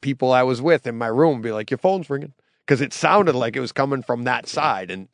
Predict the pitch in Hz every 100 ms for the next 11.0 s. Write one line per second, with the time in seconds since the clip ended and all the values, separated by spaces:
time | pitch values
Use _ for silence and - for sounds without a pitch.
0 | - 104 104 - 117 113 127 127 - 120
1 | 113 110 104 92 104 139 135 127 _ _
2 | _ _ 113 98 - 113 95 - - _
3 | 139 98 90 92 - 107 95 92 87 -
4 | 92 92 92 90 95 104 98 104 104 101
5 | 92 - - 101 92 92 107 95 131 120
6 | 113 113 110 110 110 101 - _ _ _
7 | 127 104 - 127 131 120 127 104 98 107
8 | 95 107 101 104 90 107 120 123 120 -
9 | _ _ _ _ - 90 87 87 85 _
10 | _ - 123 120 87 - _ 117 110